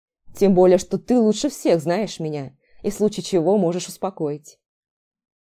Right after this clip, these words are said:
Хитро манипулировал тот. "Хорошо",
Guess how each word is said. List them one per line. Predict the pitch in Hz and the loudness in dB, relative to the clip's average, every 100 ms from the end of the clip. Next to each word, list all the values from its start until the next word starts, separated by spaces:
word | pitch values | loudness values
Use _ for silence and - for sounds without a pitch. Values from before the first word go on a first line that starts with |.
| _ _ | _ _
Хитро | - 180 180 185 | -8 -6 -2 -2
манипулировал | 190 190 247 214 160 151 160 | -2 -2 -2 -2 -2 -4 -6
тот. | 165 156 _ _ _ _ _ _ _ _ _ _ _ _ _ _ _ _ | -8 -10 _ _ _ _ _ _ _ _ _ _ _ _ _ _ _ _
"Хорошо", | - - 277 277 - 208 185 | -20 -6 -4 -4 -6 -8 -10